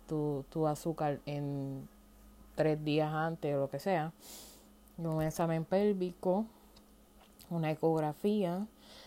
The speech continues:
Entonces, pues, los tratamientos, pues, rápido, pues, los cambios de estilos de vida, pues, una dieta baja en calorías, actividad física,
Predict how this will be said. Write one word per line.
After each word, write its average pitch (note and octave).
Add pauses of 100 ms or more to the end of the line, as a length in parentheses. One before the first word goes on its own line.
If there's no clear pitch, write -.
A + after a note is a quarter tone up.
Entonces, E3
pues, F#3
los E3+
tratamientos, E3+
pues, E3+ (420)
rápido, E3
pues, E3+
los D#3+
cambios D#3+
de -
estilos E3+
de D#3+
vida, G3+
pues, D#3
una D3+
dieta D#3
baja D#3
en D#3
calorías, D#3+
actividad D#3
física, D#3+